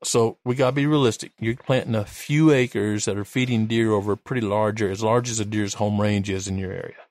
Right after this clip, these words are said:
and that's an unknown. Easily a mile, okay? You're not gonna plant a few acres and make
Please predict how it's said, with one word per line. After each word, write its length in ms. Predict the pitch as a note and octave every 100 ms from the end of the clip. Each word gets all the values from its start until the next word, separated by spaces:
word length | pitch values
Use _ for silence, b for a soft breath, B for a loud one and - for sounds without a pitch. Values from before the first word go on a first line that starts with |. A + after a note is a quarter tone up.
| _
and 80 | A2+
that's 180 | G2+ -
an 100 | G2+
unknown. 420 | G2+ G2 F2+ - _ _ _ -
Easily 400 | G3 D3 A#2+ G2+
a 60 |
mile, 380 | F#2+ F#2 - - _ -
okay? 300 | A2+ G2+ G#2 _ _ -
You're 220 | B2 B2+
not 380 | C3+ C#3+ D#3 D#3+
gonna 240 | C#3 A#2
plant 320 | - B2 A2
a 20 |
few 220 | G#2 A#2+ A2+
acres 400 | A2 G#2+ G2+ G2+
and 160 | G2+
make 160 | G#2